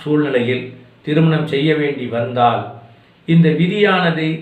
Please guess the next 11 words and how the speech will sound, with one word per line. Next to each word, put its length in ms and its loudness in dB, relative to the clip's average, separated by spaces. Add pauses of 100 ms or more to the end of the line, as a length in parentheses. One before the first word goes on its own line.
(260)
செயல்படாமல் 840 2
தடுத்து 460 -6 (640)
நல்ல 300 2 (120)
கணவனை, 420 -6 (200)
களத்திர 360 -2 (120)
தோஷம் 400 -6
வராத 380 0 (180)
கணவனை 380 -4 (460)
இந்த 120 -4 (120)
ஜாதகத்திற்கு 800 -4 (560)
இணைக்கக்கூடிய 760 -2